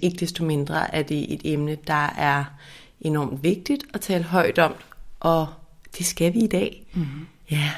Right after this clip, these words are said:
Speaker 1: vi skal tale højt om angst. Vi skal tale højt om, hvem der især rammes af angst. Vi skal tale om, hvorvidt vi kan gøre noget proaktivt for ikke at få angst eller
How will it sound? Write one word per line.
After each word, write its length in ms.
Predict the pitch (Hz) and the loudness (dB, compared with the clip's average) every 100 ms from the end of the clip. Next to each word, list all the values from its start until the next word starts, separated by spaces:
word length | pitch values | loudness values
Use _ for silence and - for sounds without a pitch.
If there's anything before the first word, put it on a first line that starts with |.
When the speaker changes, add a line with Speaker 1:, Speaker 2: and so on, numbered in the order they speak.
| - | 0
Speaker 1:
vi 120 | 170 | 0
skal 200 | 175 190 | 0 -4
tale 260 | - 190 175 | 0 2 2
højt 360 | 170 185 - - | 4 4 4 2
om 160 | 165 - - | -2 -2 0
angst. 500 | 139 - - - - - - - 160 | 0 0 -8 -10 -14 -18 -20 -10 -4
Vi 100 | 156 | 0
skal 200 | - 160 | 0 2
tale 260 | 165 156 | 2 2
højt 300 | 156 175 - | 4 2 4
om, 180 | 170 160 - - - - - - | 4 2 -2 -16 -14 -14 -12 4
hvem 240 | 175 139 | 6 6
der 280 | 175 165 160 | 8 8 6
især 380 | 156 - - 156 | 2 0 4 6
rammes 600 | 85 - 135 151 214 226 | 6 4 4 4 2 2
af 120 | - | 0
angst. 600 | 190 180 170 - - - | 4 4 2 -2 -10 -6
Vi 80 | 170 | -6
skal 200 | 160 - | -6 -6
tale 440 | - 156 160 165 | -4 0 2 4
om, 100 | 160 | 2
hvorvidt 500 | - 151 147 156 165 | 0 -4 -2 0 0
vi 100 | 165 | -2
kan 360 | 165 - 160 147 143 - - - - | -4 0 0 0 -4 -14 -18 -14 2
gøre 360 | 156 156 196 | 6 8 8
noget 360 | 214 175 170 180 | 8 8 6 2
proaktivt 800 | 175 175 185 208 196 - 170 175 | 4 6 6 4 0 0 0 0
for 300 | - 156 151 - | 0 2 0 -2
ikke 180 | 165 170 | -2 -2
at 60 | - | -2
få 300 | - 220 240 | 2 6 6
angst 600 | 185 180 - - - - | 6 4 -2 -12 -12 -8
eller 220 | 170 151 | -4 -2